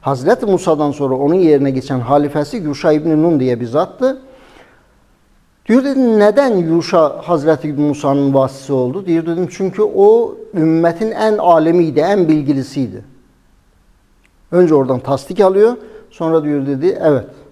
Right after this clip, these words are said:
benim ümmetimin de en alimi, en bilgilisi, en yetkili kişisi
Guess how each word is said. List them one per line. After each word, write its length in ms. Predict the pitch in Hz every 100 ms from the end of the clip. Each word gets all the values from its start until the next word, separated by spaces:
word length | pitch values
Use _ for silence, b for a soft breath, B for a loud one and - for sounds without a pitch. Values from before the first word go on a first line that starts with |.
| _ 139
benim 240 | 147 156
ümmetimin 540 | 135 139 127 135 131
de 140 | 123 120
en 180 | 160 151
alimi, 460 | 131 139 123 123 123
en 340 | 147 151 139
bilgilisi, 460 | 135 127 127 120 131
en 200 | 160 147
yetkili 440 | 139 139 135 127
kişisi 440 | - - 127 120